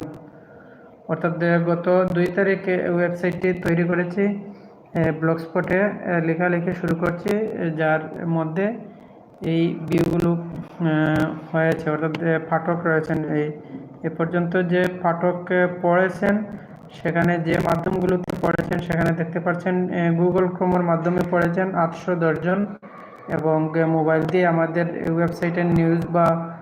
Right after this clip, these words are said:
আর্টিকেল পড়েছেন ছয়ত্রিশ জন। এরকম নিচে গেলে আর দেখতে পাবেন Windows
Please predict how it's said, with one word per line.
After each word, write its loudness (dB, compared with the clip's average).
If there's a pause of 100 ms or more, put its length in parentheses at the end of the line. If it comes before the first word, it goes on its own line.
(100)
আর্টিকেল 0
পড়েছেন 2
ছয়ত্রিশ -2
জন। 2 (560)
এরকম 2
নিচে 2
গেলে 4
আর 4
দেখতে 0
পাবেন 2
Windows 2